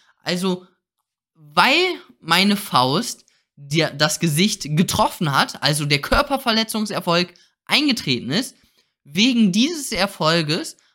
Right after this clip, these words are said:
hat der, hat das Opfer die, den Gleichgewichtssinn verloren und ist aus dem zwanzigsten Stock gefallen.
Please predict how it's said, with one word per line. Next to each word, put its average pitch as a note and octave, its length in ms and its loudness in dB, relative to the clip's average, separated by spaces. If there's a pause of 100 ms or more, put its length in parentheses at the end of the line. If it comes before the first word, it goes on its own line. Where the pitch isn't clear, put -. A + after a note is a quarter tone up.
hat - 320 -2
der, E3+ 360 2 (140)
hat E3+ 280 -2
das C#3+ 200 -2
Opfer C#3+ 640 -2 (280)
die, C3+ 880 -2
den C#3 200 0
Gleichgewichtssinn D#3+ 840 0
verloren C#3 580 -2 (180)
und F3+ 260 0
ist D3+ 500 -2 (240)
aus C#3 260 -4
dem C3 360 -2
zwanzigsten C#3 640 -2
Stock - 420 -4 (200)
gefallen. G#2+ 600 -4